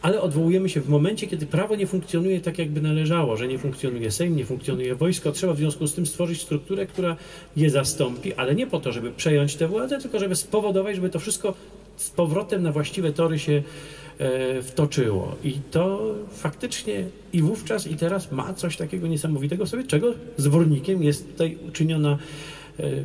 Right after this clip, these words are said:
pewnego rodzaju, mm, refrenem samego początku książki, tak zwana konfederatka, to znaczy pieśń Konfederatów Słowackiego, uznawana przez wielu za, e, śpiewających, którzy nie, nie, nie znają tej pieśni skądinąd, jako pra-, za prawdziwą ko-, pieśń Konfederatów,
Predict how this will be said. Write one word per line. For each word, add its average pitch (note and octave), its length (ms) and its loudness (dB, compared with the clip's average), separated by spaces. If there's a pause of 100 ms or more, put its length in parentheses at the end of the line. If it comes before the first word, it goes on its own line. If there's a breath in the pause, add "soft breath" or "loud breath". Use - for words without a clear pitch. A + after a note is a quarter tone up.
(120)
pewnego C#3 440 2
rodzaju, C3+ 440 0
mm, D3 760 -6
refrenem D3 540 2
samego A#2+ 320 -2
początku F#3 460 -2
książki, B2 680 -4
tak C#3+ 160 2
zwana C3+ 240 2
konfederatka, D3+ 680 0
to A2 140 -2
znaczy A#2+ 220 -6
pieśń C#3+ 280 0
Konfederatów C3 580 -2
Słowackiego, A#2+ 720 -2 (180)
uznawana C3+ 480 -2
przez A#2+ 160 -4
wielu A#2+ 280 -2
za, A#2 160 -2 (520 loud breath)
e, A2+ 200 -6
śpiewających, B2+ 800 0
którzy A2+ 300 -6
nie, A#2+ 140 -4
nie, B2+ 280 -2
nie D3+ 240 4
znają C#3+ 400 4
tej B2+ 160 -2
pieśni C#3+ 280 -2
skądinąd, C#3 400 2
jako A#2 180 -6
pra-, C3+ 200 -8
za C3+ 120 -2
prawdziwą C#3+ 480 2 (240)
ko-, D3 80 2
pieśń D#3 300 0
Konfederatów, C3 640 0